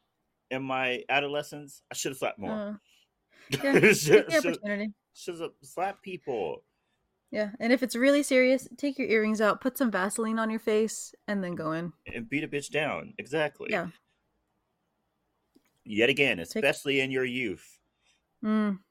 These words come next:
Speaker 1: when you
Speaker 2: mm-hmm.
Speaker 1: can't catch <laughs> cases, beat
Speaker 2: Mm-mm.
Speaker 1: people down.
Speaker 2: <laughs>
Speaker 1: Don't, but, like, don't, don't, don't go around just hitting people for no reason.
Speaker 2: Yeah.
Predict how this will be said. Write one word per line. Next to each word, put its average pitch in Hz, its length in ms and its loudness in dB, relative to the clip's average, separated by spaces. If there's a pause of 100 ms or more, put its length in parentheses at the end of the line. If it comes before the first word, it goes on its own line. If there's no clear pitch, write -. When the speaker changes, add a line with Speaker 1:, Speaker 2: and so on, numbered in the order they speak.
(100)
Speaker 1:
when - 160 -8
you 104 140 -2
Speaker 2:
mm-hmm. 101 140 -4
Speaker 1:
can't 127 260 0
catch - 340 -4 (180)
<laughs> - 380 -16
cases, - 680 -2 (580)
beat 220 260 -2
Speaker 2:
Mm-mm. 196 120 -6
Speaker 1:
people 131 240 -6
down. 131 560 -6 (800)
Speaker 2:
<laughs> 247 920 -6 (540)
Speaker 1:
Don't, 165 180 8 (100)
but, 151 200 2
like, 151 260 0
don't, 156 240 0 (300)
don't, 143 240 -8
don't 139 180 -8
go 156 80 -6
around 127 320 -4
just 104 140 -12
hitting 120 200 -6
people 117 200 -8
for 113 80 -14
no 101 100 -8
reason. 92 580 -10
Speaker 2:
Yeah. 190 540 0